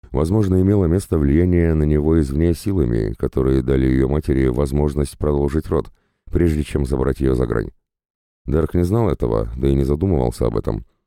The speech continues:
Может быть, то, как радостно его встречала малышка, сыграло свою роль, но он полюбил её ещё неосознанно, но уже каждую свободную минуту спешил к ней.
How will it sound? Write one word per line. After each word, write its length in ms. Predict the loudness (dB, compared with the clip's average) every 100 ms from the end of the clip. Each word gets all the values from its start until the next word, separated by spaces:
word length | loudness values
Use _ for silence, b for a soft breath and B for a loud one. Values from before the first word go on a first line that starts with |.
| _ -6
Может 340 | -2 0 0
быть, 200 | 0 -2 -4
то, 160 | -2 -2
как 160 | 0 -2
радостно 440 | -2 -2 -2 0
его 140 | 0
встречала 520 | -2 -4 -6 -2 0 0
малышка, 520 | 0 0 -2 -6 -6 _ _ _ -6
сыграло 400 | 0 2 2 0
свою 260 | 0 0
роль, 260 | 2 0 -2 -14 _ _
но 140 | -2 0
он 80 | 0
полюбил 420 | 0 0 2 2
её 260 | 4 2 0 -2
ещё 240 | -4 -2
неосознанно, 800 | 0 0 0 -2 0 -2 -2 -6 b b b
но 140 | -2 0
уже 160 | 2
каждую 400 | 0 0 0 0
свободную 500 | 0 0 0 2 2
минуту 420 | 2 2 0 0 -2
спешил 400 | -2 -4 -2 -4
к 80 | -2
ней. 260 | -4 -4